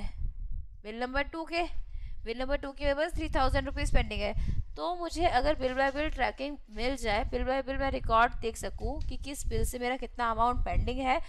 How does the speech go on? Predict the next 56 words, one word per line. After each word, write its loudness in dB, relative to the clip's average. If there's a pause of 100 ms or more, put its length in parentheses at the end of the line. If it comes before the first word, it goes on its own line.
(300)
उसके -6
लिए 0
हम 0
bill 0
by 8
bill 2
का 2
यूज़ 4
करते -2
हैं। -6 (320)
ये -4
सब 0
कुछ -4
आप 2
पढ़ 4
चुके -4
हो 0
कि -8
bill -2
by 2
bill -2
क्या -4
है। -8 (420)
अब -2
इसमें -6
जब 0
हमने 0
देखा -4
था 4
ये -2
bill 2
by 2
bill 2
का 2
track -2
हमें -4
कैसे -4
पता 2
लगता 0
है, -6
जब 0
हम -4
उसके -4
अंदर -2
reference 0
create 2
करते 4
हैं। 6 (120)
अगर 2
मैं 2
उनसे 0
नई -2 (260)
transaction -2
कर -2
रही -2
हूँ, -2